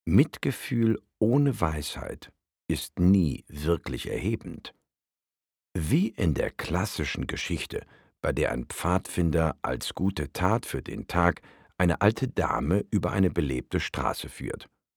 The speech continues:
Dabei wollte die Dame gar nicht die Straße überqueren, doch sie war zu peinlich berührt, um es ihm zu sagen. Diese Geschichte beschreibt leider nur zu gut, was man in unserer Welt alles unter Mitgefühl versteht.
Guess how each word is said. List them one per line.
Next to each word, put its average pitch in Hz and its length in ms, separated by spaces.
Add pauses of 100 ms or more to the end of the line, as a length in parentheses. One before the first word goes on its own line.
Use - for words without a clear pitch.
(140)
Dabei 62 380
wollte - 360
die 104 180
Dame 65 380
gar 67 260
nicht 71 220
die 76 100
Straße 73 480
überqueren, 78 680 (400)
doch 85 140
sie 80 200
war 65 220
zu - 360
peinlich 80 600
berührt, 73 560
um 73 220
es 62 120
ihm 53 180
zu - 160
sagen. - 500 (1400)
Diese 98 360
Geschichte 82 500
beschreibt 73 500
leider 69 420
nur 87 420
zu 92 300
gut, 85 400 (300)
was 78 360
man 78 200
in 69 160
unserer 67 580
Welt 80 380
alles 95 280
unter 90 240
Mitgefühl 82 680
versteht. - 600